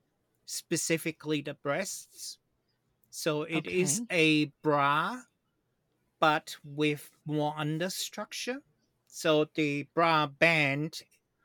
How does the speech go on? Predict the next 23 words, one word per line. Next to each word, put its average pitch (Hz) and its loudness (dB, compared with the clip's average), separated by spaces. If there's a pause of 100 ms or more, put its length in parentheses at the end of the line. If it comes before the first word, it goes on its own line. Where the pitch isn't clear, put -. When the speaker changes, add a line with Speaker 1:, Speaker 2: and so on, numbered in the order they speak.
(480)
Speaker 1:
is - -4 (260)
more 151 0
than 139 -6
ten 139 -8
centimeters 135 -10
wide. 185 -10 (1600)
Uh, 175 8
corsage, 196 2 (880)
<sighs> - -14
not 175 0
the 190 0
one 165 0
you 156 2 (380)
have 156 -4
on 156 -4
your 147 -6
arm. 190 -6 (1120)
It 180 2
is 196 -2
the 196 -4 (120)
overstructure 180 -2
that 147 -8
you 151 -2